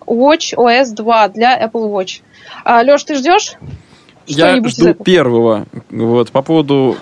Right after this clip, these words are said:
Speaker 2: умных часов я, к сожалению, не могу ничего от себя сказать. А вот обновление операционной системы для айфонов, в частности, я жду с большим нетерпением.
Speaker 1: А вот я тоже жду, но обновляться я не буду сразу. Я буду читать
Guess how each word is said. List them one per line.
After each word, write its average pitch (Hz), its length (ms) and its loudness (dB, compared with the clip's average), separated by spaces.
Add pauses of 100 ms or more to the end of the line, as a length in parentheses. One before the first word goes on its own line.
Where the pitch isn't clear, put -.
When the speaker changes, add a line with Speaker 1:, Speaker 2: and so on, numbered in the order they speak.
Speaker 2:
умных 156 300 0
часов 151 420 -2
я, 143 200 2
к - 80 -8
сожалению, 139 400 -2
не 143 80 0
могу 143 220 -2
ничего 135 320 -2
от 202 80 -4
себя 131 260 -2
сказать. 123 380 -2 (480)
А 123 100 -2
вот 143 160 -2
обновление 147 720 0 (880)
операционной 143 540 0
системы 185 540 0 (100)
для 131 320 0 (160)
айфонов, 131 720 0
в - 60 -20
частности, 117 500 -4
я 147 180 2
жду 151 180 0
с 160 40 -2
большим 143 320 0
нетерпением. 127 680 -2 (680)
Speaker 1:
А 247 120 2
вот 311 160 2
я 311 140 0
тоже 294 240 0
жду, 330 340 4
но 285 300 4
обновляться 294 520 0
я 262 140 2
не 254 120 -4
буду 349 260 2
сразу. 320 380 0
Я 277 200 0
буду 277 220 -2
читать - 480 -2